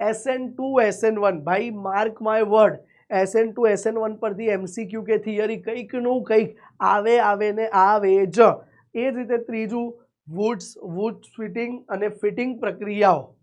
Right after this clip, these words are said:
તો ભાઈ હેલો alkane, હેલો arineમાંથી કમસે કમ આટલું કરવું જોઈએ જ, બરાબર? નેક્સ્ટ ચેપ્ટર છે તમારું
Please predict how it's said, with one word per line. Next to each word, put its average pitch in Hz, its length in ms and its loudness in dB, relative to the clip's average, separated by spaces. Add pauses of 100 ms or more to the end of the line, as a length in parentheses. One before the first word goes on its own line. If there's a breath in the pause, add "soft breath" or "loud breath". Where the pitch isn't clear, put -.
(420)
તો - 80 0
ભાઈ 220 200 4
હેલો 185 460 0
alkane, 233 280 -2
હેલો 220 160 0
arineમાંથી 220 420 -4
કમસે 208 540 -6
કમ 294 360 -2
આટલું 202 380 -4
કરવું 190 440 -6
જોઈએ 190 720 2
જ, - 60 -8 (600)
બરાબર? 214 400 2 (280 soft breath)
નેક્સ્ટ 208 340 -2
ચેપ્ટર 220 360 -2
છે 208 120 -4
તમારું 214 500 -4